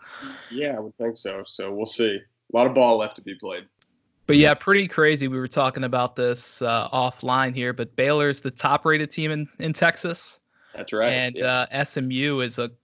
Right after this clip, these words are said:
Speaker 2: close third, maybe. At least they,
Speaker 1: Yeah.
Speaker 2: they were third before last week, but I think they're up to, like, fifteenth in the country.
Speaker 1: Um, yeah, I'm pretty sure it goes, uh, like, Baylor fourteen, Texas fifteen, and I wanna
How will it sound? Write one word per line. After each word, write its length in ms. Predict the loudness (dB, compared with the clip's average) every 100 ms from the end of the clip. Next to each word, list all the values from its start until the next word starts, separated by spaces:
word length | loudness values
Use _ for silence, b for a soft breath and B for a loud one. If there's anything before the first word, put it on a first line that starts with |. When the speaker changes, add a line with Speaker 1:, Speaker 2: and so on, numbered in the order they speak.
| _
Speaker 2:
close 720 | -12 -4 0 2 2 -4 -12 -16 _ 0
third, 340 | 2 2 0
maybe. 440 | -2 -4 -2 -6 -8 _ _ -6
At 140 | -4
least 240 | -4 -2
they, 220 | 2 4 2
Speaker 1:
Yeah. 80 | 0
Speaker 2:
they 120 | -2
were 300 | -2 -4 -4
third 320 | -2 -2 -2
before 260 | -6 -6 -2
last 240 | 0 -2
week, 140 | -4 -4
but 80 | -4
I 80 |
think 220 | -2 -4 0
they're 140 | 2
up 100 | 2
to, 80 | -2
like, 200 | -8 -8
fifteenth 540 | -2 -2 -2 -6 -4
in 80 | -6
the 60 | -6
country. 440 | -6 -6 -8 -18 _ _
Speaker 1:
Um, 160 | -6 -6 _ _ _ _ 0
yeah, 260 | 2 4
I'm 140 | 2 -4
pretty 240 | -4 -4
sure 380 | -2 0 2 2
it 160 | 0 0
goes, 420 | 0 0 -6 -6
uh, 380 | -4 -4 -6 -8
like, 320 | -6 -6 -6 -14 _ _ _ _ -8
Baylor 380 | 0 4 4 2
fourteen, 800 | 0 0 0 2 2 4 2 0
Texas 400 | 0 0 -2 -8
fifteen, 540 | -4 -6 -2 -4 -2
and 80 | -2
I 20 |
wanna 220 | -2 -2